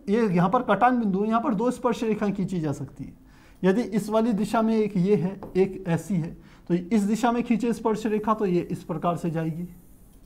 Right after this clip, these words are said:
ये वैद्युत क्षेत्र ई की दिशा होगी। जबकि इस दिशा में खींचे तो ये इस तरीके से एक रेखा जाएगी, ये वैद्युत क्षेत्र की दिशा को ये स्पर्श-, प्रदर्शित करेगी। तो इस बिंदु पर ही वैद्युत क्षेत्र की दो दिशाएं हैं, एक ये और एक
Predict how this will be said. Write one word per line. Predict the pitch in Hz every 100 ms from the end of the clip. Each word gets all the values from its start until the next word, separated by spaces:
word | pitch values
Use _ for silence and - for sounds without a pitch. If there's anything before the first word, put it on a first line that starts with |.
| - - - - - - - -
ये | 180
वैद्युत | 160 156 190
क्षेत्र | 196 190 190 196
ई | 185
की | 202
दिशा | 180 196
होगी। | 180 160 175 - - -
जबकि | 226 220 247
इस | - 240
दिशा | 233 247 262
में | 240 247
खींचे | 247 208 254 262 - - - - -
तो |
ये | 175 202 196 - - - -
इस | 202 -
तरीके | 196 202 202
से | 208
एक | 202
रेखा | 196 190 196
जाएगी, | 190 185 190 202 - - - - 190
ये |
वैद्युत | 202 170 190
क्षेत्र | 196 185 185
की | 190
दिशा | 170 185
को | 170 165
ये | 160 190
स्पर्श-, | 185 180 151 -
प्रदर्शित | - 185 180 196 180
करेगी। | 170 160 165 - - -
तो | 262 -
इस | 294 - 147
बिंदु | 160 202 311
पर | 262 247
ही | 175 294 - - -
वैद्युत | 151 208 311
क्षेत्र | 285 277 233 262
की | 285
दो | 247 302
दिशाएं | 254 240 175
हैं, | 135 147
एक | 220 262
ये | 202 175 302
और | 294 190 180
एक | 294 -